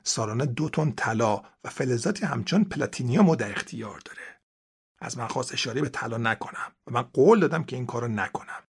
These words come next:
در طول نگارش کتاب، در بیشتر اوقات به این گونه قولام عمل کردم،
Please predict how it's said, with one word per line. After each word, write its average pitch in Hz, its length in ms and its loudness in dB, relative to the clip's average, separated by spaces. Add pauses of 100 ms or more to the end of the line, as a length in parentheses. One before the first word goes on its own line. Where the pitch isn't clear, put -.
(260)
در 160 100 4
طول 269 200 2
نگارش 151 420 6
کتاب، 120 460 -2 (300)
در 139 100 -2
بیشتر 262 320 4
اوقات 254 260 2
به - 80 0
این 139 160 0
گونه 139 160 2
قولام 175 420 2
عمل 117 300 4
کردم، - 480 -10